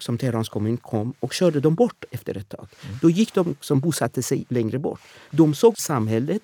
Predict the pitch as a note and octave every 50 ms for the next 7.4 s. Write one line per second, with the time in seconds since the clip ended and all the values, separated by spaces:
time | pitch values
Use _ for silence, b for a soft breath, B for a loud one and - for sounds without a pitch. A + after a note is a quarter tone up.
0 | b b b b b b b B2 B2+ D#3 E3 - - - - F3+ D#3+ - - D3
1 | C3+ D3+ D3 C#3+ D3+ D3+ - - - G3+ G3 F#3 - - - - - - - _
2 | b b b b b b b b - - - G3+ A3 A#3 - - A3 G#3 F#3+ D#3+
3 | - - D3+ F3+ E3+ C#3 D3 C#3+ C#3 D#3 G3 G#3 G3 D#3 G#2 F#2 F#2 G#2 A#2+ A#2
4 | C3 A#2 - D3+ C3+ A2+ A#2 A#2 A2+ G#2 - - B2 A2+ A2 A2 G#2+ G2+ G#2+ G#2+
5 | b b b b - - G#3 - _ - - - B2 A2 G2 G2+ F#2+ F#2+ G#2+ -
6 | _ _ - B2 G#2+ G2+ A2 G#2 G2+ G2 - - - _ _ - D#3 C3 A#2 A2+
7 | - G3+ F3+ D3 - - - -